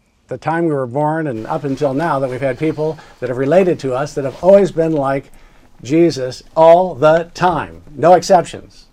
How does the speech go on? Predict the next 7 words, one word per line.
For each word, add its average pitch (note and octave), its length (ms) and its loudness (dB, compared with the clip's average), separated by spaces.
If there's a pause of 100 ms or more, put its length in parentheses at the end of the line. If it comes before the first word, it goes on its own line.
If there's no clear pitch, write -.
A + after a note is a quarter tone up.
(380)
There's F#3+ 180 -8
always G#3+ 180 -4
a F3+ 80 -6
gap. E3+ 420 -12 (1300)
So A#2+ 580 -4
think D#3 300 -8
about A#2 680 -8